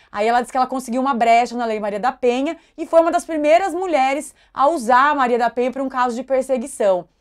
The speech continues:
Conseguiu resolver aí, é, é, é, me parece que ele, né, conseguiu uma medida protetiva e aí depois, é, fez a peça pra poder colocar a história dela no palco. Me engasguei aqui um pouco, mas acho que vocês entenderam, né?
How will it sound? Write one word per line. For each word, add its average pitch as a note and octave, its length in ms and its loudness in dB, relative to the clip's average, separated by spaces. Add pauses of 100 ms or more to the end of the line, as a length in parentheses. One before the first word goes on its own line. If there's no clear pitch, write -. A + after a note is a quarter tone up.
(320)
Conseguiu C4+ 600 0
resolver G#3+ 580 0
aí, G3 460 -4
é, E3+ 480 -2
é, G3+ 160 -4
é, F#3+ 40 -12
me F#3 140 -12
parece F#3+ 380 -4
que G#3+ 120 -8
ele, F#3 380 -4 (800)
né, A3+ 160 -2
conseguiu A3+ 360 -4
uma A3 200 0
medida G3+ 260 -4
protetiva B3+ 880 -2 (200)
e C4 120 0
aí C4 180 4
depois, C#4+ 920 4
é, C4 440 0 (480)
fez D4+ 280 8
a E4+ 80 6
peça C#4+ 500 0 (200)
pra C4+ 160 0
poder C4 580 6 (100)
colocar D4+ 440 2
a C4+ 60 2
história C#4 360 0
dela B3 400 4 (440)
no C4+ 160 2
palco. G3 580 4 (180)
Me C4+ 80 -2
engasguei C#4 500 4
aqui C4 180 -2
um B3+ 60 2
pouco, C4 260 4
mas C#4 120 -2
acho C4+ 140 0
que - 60 -18
vocês C4+ 160 -6
entenderam, B3 680 2
né? B3 280 2